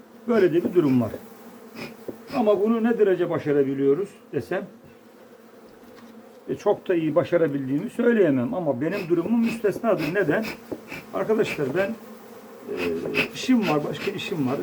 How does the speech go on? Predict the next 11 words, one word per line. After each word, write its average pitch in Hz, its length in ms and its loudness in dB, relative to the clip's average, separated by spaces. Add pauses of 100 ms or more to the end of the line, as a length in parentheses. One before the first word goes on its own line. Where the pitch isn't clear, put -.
Zamanım 208 320 0 (100)
yetmiyor. 131 420 0
Tek 190 220 2
başınayım 147 600 0
sayılabilir 127 560 0
yani. 113 240 0 (1000)
Yalnız 175 400 2 (340)
bu 208 120 -10
kadar 180 260 2
yapabiliyorum 123 640 0
arkadaşlar. 113 580 -6